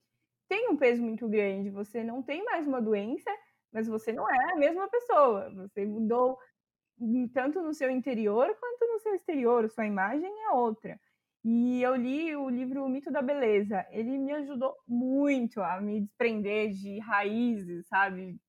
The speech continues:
impostas pela sociedade, e foi muito bacana.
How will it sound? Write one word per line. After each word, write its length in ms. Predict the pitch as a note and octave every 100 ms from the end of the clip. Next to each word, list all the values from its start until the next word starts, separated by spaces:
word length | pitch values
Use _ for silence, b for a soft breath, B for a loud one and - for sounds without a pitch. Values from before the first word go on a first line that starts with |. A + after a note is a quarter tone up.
| _
impostas 640 | A3+ A3 - G3+ A3 - G3+
pela 180 | F#3+ G3
sociedade, 720 | - G3+ G3+ F#3+ F#3+ G3+ G#3
e 140 | A3+
foi 180 | A#3 C#4
muito 300 | B3 G#3 A3
bacana. 440 | A#3+ C4 A3 F#3+